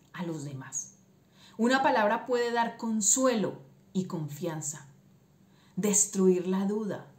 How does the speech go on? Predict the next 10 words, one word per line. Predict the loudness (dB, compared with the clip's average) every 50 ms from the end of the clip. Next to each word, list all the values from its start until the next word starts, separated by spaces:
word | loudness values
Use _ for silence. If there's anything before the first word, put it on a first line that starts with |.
| -20 -20 -20 -2
ayudar | 0 2 2 4 4 2 2 2 4
a | 4 4 4 4 2
alguien | 0 -2 -4 -4 -4 -6 -6 -4
a | -4
evitar | -4 -4 -4 -6 -6 -8 -6 -4 -2
un | 0 0 0
error, | 0 -2 -4 -2 -2 -2 -4 -4 -10 -18 -20 _ _ _ _ -20 _ -20 _
reconciliar | -4 -2 -2 0 0 2 4 4 4 4 2 2 0 0 0 0
un | 0 -2 0
conflicto | -2 -2 -2 -2 -2 -2 -4 -4 -4 -4 -10 -10 -10 -10 -10